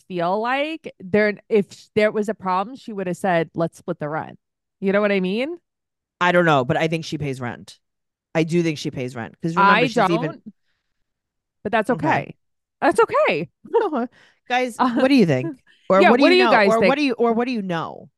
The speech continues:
Speaker 1: Also, maybe fucking gos-, groceries is more <laughs> expensive than half the rent.
Speaker 2: This is true.
Speaker 1: You
Speaker 2: Well,
Speaker 1: know?
Speaker 2: that's the other thing. You don't know how much the
Speaker 1: Yeah,
Speaker 2: rent is.
Speaker 1: that's true.
Speaker 2: All right. So then Isaac and Javi mouth kiss about it.
Speaker 1: I mean, obviously, Holly, Holly,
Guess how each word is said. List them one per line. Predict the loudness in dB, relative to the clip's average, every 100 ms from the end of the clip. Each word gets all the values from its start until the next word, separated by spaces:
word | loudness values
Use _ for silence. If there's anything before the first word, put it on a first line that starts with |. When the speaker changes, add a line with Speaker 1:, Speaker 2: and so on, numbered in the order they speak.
| -6 2
Speaker 1:
Also, | 2 2 0 0
maybe | -4 -2 0 0 -4 -6
fucking | -8 -12 -10 -6
gos-, | -4 -4 -8 -2
groceries | 0 2 0 0
is | 0
more | 2 2
<laughs> | 2
expensive | 2 0 0 -4 -4
than | -2
half | -2 -2
the | -2
rent. | -2 -2 -6 _ _
Speaker 2:
This | -16 -14
is | -14
true. | -10 -10 -12
Speaker 1:
You | -8 -2
Speaker 2:
Well, | 0
Speaker 1:
know? |
Speaker 2:
that's | 2 0 -2
the | -4
other | -2 -2 -4
thing. | -6 -12
You | -10
don't | -4
know | -2
how |
much | -2 -2
the | -4
Speaker 1:
Yeah, |
Speaker 2:
rent | -6 -10
is. | -10
Speaker 1:
that's | -8 -10 -10
true. | -8 -8 -12 _ _ _ -12
Speaker 2:
All | -10
right. | -10 -14
So | -8
then | -4 -4 -6
Isaac | -4 -2 -2 -4
and | -6
Javi | -8 -8 -6 -8 -8 -10 -14 _
mouth | -10 -10 -10
kiss | -14 -16 -16 -20 -20 _
about | -14 -14 -14
it. | -18 -20 -20 -4
Speaker 1:
I | -2
mean, | 0 -2
obviously, | 2 0 0 -8 -6 -6
Holly, | -2 -4 -4 _ _
Holly, | -6 -4 -4 -8